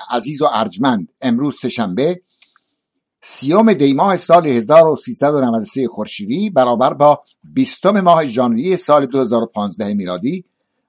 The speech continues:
و سال دو هزار و پانصد و هفتاد و پنج ایرانی، هخامنشی است. توجه شما همیهنان عزیز را به خبرها و گزارش‌های امروز جلب می‌کنم. بر اساس گزارش منابع خبری، امروز یک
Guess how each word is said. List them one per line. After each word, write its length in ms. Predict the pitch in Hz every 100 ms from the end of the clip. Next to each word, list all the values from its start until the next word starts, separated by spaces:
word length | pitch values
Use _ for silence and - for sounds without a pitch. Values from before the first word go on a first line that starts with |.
| -
و 200 | 156 220
سال 360 | 208 - 196 185
دو 160 | 180
هزار 260 | 175 147 156
و 40 |
پانصد 360 | 156 - 123 131
و 40 | 131
هفتاد 240 | 110 113
و 60 | 110
پنج 340 | - 180 151
ایرانی، 520 | 143 110 101 104 117 _ _
هخامنشی 640 | 113 107 117 110 104 - 95
است. 200 | - - _ _ _ _ _ _
توجه 380 | - 127 107 143
شما 280 | - 127 143
همیهنان 540 | 127 127 117 120 135
عزیز 420 | 120 107 107 147 175
را 80 |
به 120 | 185 180
خبرها 520 | - 117 110 127 156
و 160 | 156 170 _ _ _
گزارش‌های 600 | - 113 113 101 131 143 -
امروز 300 | 135 127 139
جلب 320 | - 95 87
می‌کنم. 400 | 92 - 101 85 - _ _ _ _ - - _ _ _ _
بر 220 | 95 143
اساس 580 | 175 139 - 247 226 -
گزارش 680 | 226 180 165 139 135 180 185
منابع 460 | 160 135 120 170
خبری، 540 | - - 120 139 180 220
امروز 340 | 135 127 180 170
یک 140 | 185